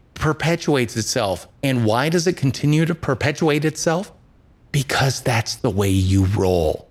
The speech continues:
I love that phrase, "That's the way I roll," because that's it. I roll. I don't have to struggle. I just kinda roll down the street. This is the way I do things. And if you don't like it, great. I don't have to waste time on you. You don't have to waste time on me.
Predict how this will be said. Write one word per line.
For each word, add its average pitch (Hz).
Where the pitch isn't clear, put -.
I 131
love 165
that 160
phrase, 101
"That's 110
the 131
way 104
I 98
roll," 92
because 139
that's 151
it. 180
I 147
roll. 139
I 135
don't 202
have 165
to 165
struggle. 131
I 165
just 160
kinda 117
roll 117
down 175
the 170
street. 120
This 165
is 175
the 170
way 120
I 151
do 165
things. 95
And 143
if -
you 196
don't 233
like 214
it, 185
great. 226
I 170
don't 208
have 190
to 185
waste 175
time 170
on 170
you. 160
You 139
don't 151
have 139
to -
waste 147
time 147
on 139
me. 139